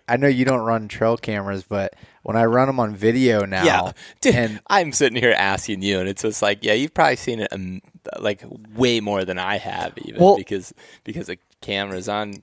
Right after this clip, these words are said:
Speaker 2: on
Speaker 1: Yeah,
Speaker 2: screens.
Speaker 1: and I put 'em on video now, and it's just like,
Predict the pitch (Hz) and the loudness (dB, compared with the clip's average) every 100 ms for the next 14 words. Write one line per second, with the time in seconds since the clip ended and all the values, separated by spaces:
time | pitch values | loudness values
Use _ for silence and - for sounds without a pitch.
0 | - 107 110 156 196 233 - 135 - 151 | -8 -8 -6 -2 0 0 -2 -8 0 4
1 | 156 160 - 160 165 139 127 131 156 127 | 6 6 4 4 4 4 2 4 4 2
2 | 107 104 98 98 104 - 123 - 131 117 | 0 -4 -2 -2 -4 -4 -6 -2 -2 -2